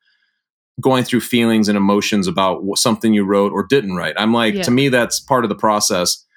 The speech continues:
Speaker 1: I try not to let one emotion dictate all of them, you know? So if I'm in a, if I'm in a state, like, basically where, like, "Oh man, I'm really bummed out about this,"
Speaker 2: Mm-hmm.
Speaker 1: you just try to change it, you know, get up and do it again the next day and try to change it to something else.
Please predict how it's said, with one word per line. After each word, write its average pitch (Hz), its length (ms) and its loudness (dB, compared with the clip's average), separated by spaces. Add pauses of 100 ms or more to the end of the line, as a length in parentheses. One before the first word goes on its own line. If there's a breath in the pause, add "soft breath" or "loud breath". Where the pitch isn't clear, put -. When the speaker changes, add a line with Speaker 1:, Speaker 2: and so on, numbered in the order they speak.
(200)
Speaker 1:
I 113 100 0
try 156 200 0
not 143 200 0
to 143 80 0
let 123 340 0
one 117 320 2
emotion 110 500 2
dictate 101 520 -2 (100)
all 101 240 0
of 85 80 -6
them, 78 180 -6
you 80 80 -4
know? 87 200 0
So 104 420 0 (200)
if 131 180 0
I'm 147 160 2
in 160 80 2
a, 139 180 -2
if 131 140 -4
I'm 135 160 0
in 143 80 0
a 127 60 0
state, 139 340 -2
like, 110 340 -2
basically 120 460 0
where, 107 120 2
like, 101 160 -2
"Oh 139 260 0
man, 120 260 0
I'm 113 100 2
really 110 160 0
bummed 110 300 0
out 104 120 0
about 98 240 -4
this," - 360 -2 (100)
Speaker 2:
Mm-hmm. 185 280 0
Speaker 1:
you 127 60 2
just 120 160 0
try 131 140 0
to 98 80 -2
change 92 340 -2
it, 85 140 -4 (120)
you 107 100 -2
know, 95 120 0
get 98 140 0
up 98 120 -2
and 90 120 -4
do 98 140 0
it 92 40 0
again 95 200 -2
the 92 60 -2
next 92 200 -2
day 90 160 0
and 90 100 -4
try 92 160 -2
to 82 80 -8
change 90 300 -2
it 85 120 -6
to - 60 -6
something 76 320 -6
else. 71 360 -6